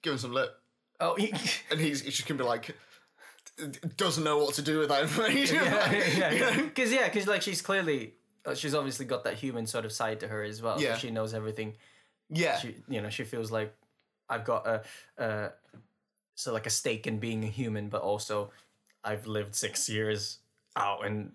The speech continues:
Speaker 1: Yeah.
Speaker 2: you know, in the Kree dynasty."
Speaker 1: Yeah.
Speaker 2: Um,
Speaker 1: The Kree stuff was cool.
Speaker 2: Yeah.
Speaker 1: Kree stuff was cool. Um, is it Ronan?
Speaker 2: Ronan
Speaker 1: Was
Speaker 2: the
Speaker 1: it Ron-,
Speaker 2: Accuser was, was
Speaker 1: yeah, pops up.
Speaker 2: Yeah.
Speaker 1: Um, and
Speaker 2: Pre,
Speaker 1: obvious-,
Speaker 2: pre,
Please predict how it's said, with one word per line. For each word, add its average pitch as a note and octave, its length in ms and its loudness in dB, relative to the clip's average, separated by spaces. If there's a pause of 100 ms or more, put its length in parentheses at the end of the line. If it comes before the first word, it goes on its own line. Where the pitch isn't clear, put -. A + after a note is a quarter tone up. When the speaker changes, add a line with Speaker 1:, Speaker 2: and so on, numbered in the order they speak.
Speaker 1:
Yeah. C3+ 180 0
Speaker 2:
you G#2 40 0
know, G2+ 120 -2
in G#2 80 -4
the G#2+ 60 -6
Kree A2 260 -4
dynasty." G#2+ 640 -4
Speaker 1:
Yeah. A2+ 240 -2 (300)
Speaker 2:
Um, A2 400 -2 (260)
Speaker 1:
The - 60 -20
Kree F#3+ 180 2
stuff - 200 0
was G3 120 -2
cool. A#3 260 0 (320)
Speaker 2:
Yeah. D#3+ 240 2
Speaker 1:
Kree G#3+ 120 2
stuff G3+ 200 0
was F3+ 100 -8
cool. G3 280 2
Um, D#3+ 380 2 (180)
is E3 80 -2
it - 100 -4
Ronan? F#3 580 0 (360)
Speaker 2:
Ronan D3 240 2
Speaker 1:
Was F3+ 80 4
Speaker 2:
the D#3+ 80 2
Speaker 1:
it - 20 2
Ron-, C#3+ 80 2
Speaker 2:
Accuser D#3 380 2
was, B2+ 320 0
was B2 340 0
Speaker 1:
yeah, F#3 200 2 (400)
pops - 280 0
up. F#3+ 220 0 (120)
Speaker 2:
Yeah. C#3 260 2
Speaker 1:
Um, D#3+ 200 0 (120)
and E3 340 0
Speaker 2:
Pre, F#3 160 2
Speaker 1:
obvious-, - 160 0
Speaker 2:
pre, E3 840 0